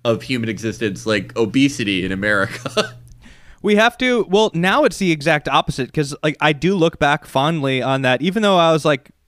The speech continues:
Speaker 2: you know, way too young to reap the benefits of being able to check out. But we live in the opposite now, where it's, it's told to every single individual that's like, "Oh, no, you are the only hope in changing this.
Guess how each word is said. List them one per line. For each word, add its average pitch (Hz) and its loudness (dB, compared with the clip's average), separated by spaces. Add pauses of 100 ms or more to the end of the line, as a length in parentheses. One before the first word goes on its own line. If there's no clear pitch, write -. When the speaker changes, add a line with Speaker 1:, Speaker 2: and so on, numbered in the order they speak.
(240)
Speaker 2:
you 147 -4
know, 123 2
way 143 2
too 147 -2
young 135 0
to 120 -2
reap 135 0
the 127 -4
benefits 123 -2 (380)
of 127 0
being 165 2
able 156 4
to 135 -2
check 151 0
out. 135 0 (160)
But 156 -2
we 160 2
live 208 2
in 214 -2
the 185 0
opposite 165 -2
now, 131 0 (300)
where 151 2 (1000)
it's, - -4
it's 165 -2
told 190 2
to 180 -2
every 180 2
single 180 2
individual 151 2
that's 127 -4
like, 139 -2
"Oh, 180 6
no, 165 2
you 196 2
are 190 2
the 156 -6
only 180 2
hope 156 2
in 139 -4
changing 139 -2
this. - -12